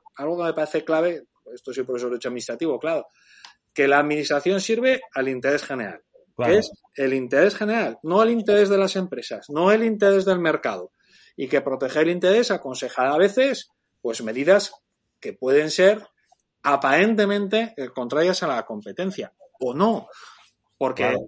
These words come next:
Speaker 1: eh, si me permites, hay un documento de la Comisión Europea de dos mil diecinueve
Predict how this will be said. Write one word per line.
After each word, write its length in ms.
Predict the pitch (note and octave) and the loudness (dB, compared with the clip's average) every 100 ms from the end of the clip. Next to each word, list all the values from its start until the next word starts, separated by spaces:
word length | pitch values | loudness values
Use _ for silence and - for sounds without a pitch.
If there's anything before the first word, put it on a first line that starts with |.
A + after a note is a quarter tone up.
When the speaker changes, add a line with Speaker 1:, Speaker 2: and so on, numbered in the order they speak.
| C3 | -8
Speaker 1:
eh, 280 | B2 A#2+ A#2 | -6 -6 -8
si 140 | - | -6
me 160 | C#3 C3 | -4 -4
permites, 460 | C3 C3+ D#3 G3 | -4 -4 -4 -4
hay 140 | F3+ F3 | -2 -4
un 60 | |
documento 560 | F3+ E3 E3+ F#3+ G#3+ F#3+ | -4 -4 -4 -4 -4 -4
de 60 | C#3+ | -4
la 120 | A#2+ | -6
Comisión 380 | B2 A#2 A#2 C#3 | -8 -10 -6 -4
Europea 340 | C#3+ C#3+ G3+ | -2 -2 -2
de 80 | F#3+ | -2
dos 140 | C3 | -4
mil 160 | B2+ C#3 | -6 -6
diecinueve 800 | D3 D3+ D3 E3 F#3 F#3 A3 | -4 -4 -6 -4 -2 -2 -4